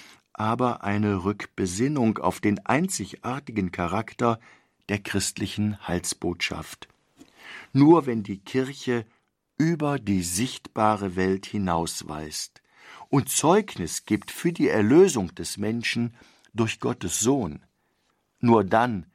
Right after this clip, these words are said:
wird sie weiterhin Menschen gewinnen und zum Heil führen. Zugespitzt lautet die Alternative, vor der wir stehen, Entweltlichung der Kirche oder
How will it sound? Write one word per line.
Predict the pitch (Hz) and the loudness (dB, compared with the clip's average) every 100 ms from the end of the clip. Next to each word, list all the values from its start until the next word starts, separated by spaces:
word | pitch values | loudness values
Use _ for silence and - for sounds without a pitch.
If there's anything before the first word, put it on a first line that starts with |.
| _ _ - | _ _ -10
wird | 113 113 | -8 -8
sie | - 98 | -8 -2
weiterhin | 90 110 110 113 110 110 | 0 -2 -4 -8 -8 -6
Menschen | 95 92 92 - 101 | -4 -4 -4 -6 -6
gewinnen | 95 87 104 110 82 - - _ _ | -6 -2 0 0 -2 -8 -20 _ _
und | 127 101 | -4 -2
zum | - 113 95 | -2 -2 -2
Heil | 95 90 | 0 0
führen. | - - 87 82 85 82 _ _ _ _ _ _ _ - | -2 -8 -8 -6 -10 -12 _ _ _ _ _ _ _ -8
Zugespitzt | - 151 98 - 110 113 - - - _ - | -2 0 -2 0 0 0 -4 -12 -20 _ -2
lautet | 104 107 104 101 - | 2 2 0 -8 -10
die | 107 | -4
Alternative, | 85 98 104 98 92 - - 120 107 | -2 -2 -2 -2 -4 -6 -2 -2 -2
vor | 95 104 95 | -6 -4 0
der | 98 95 | 0 0
wir | 90 | -2
stehen, | - - 107 107 110 98 _ _ _ _ _ _ _ | -4 -2 0 2 2 0 _ _ _ _ _ _ _
Entweltlichung | - 98 80 127 131 127 - 104 - | -2 0 4 4 4 -4 -4 -6 -4
der | 85 | -8
Kirche | - - 101 - - 143 160 _ _ _ _ _ - | -6 -4 -4 -6 -6 -6 -6 _ _ _ _ _ 2
oder | 104 107 101 | 4 6 4